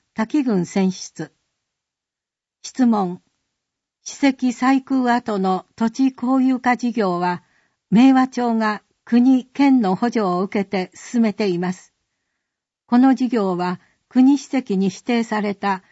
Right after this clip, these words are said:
昭和五十四年以降、毎年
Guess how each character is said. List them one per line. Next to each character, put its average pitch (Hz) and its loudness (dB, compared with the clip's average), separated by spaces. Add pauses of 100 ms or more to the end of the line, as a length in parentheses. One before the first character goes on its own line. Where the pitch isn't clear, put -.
(160)
昭 269 2
和 262 2
五 226 -2
十 262 0
四 240 2
年 226 2
以 220 0
降、 160 -6 (460)
毎 233 2
年 220 -6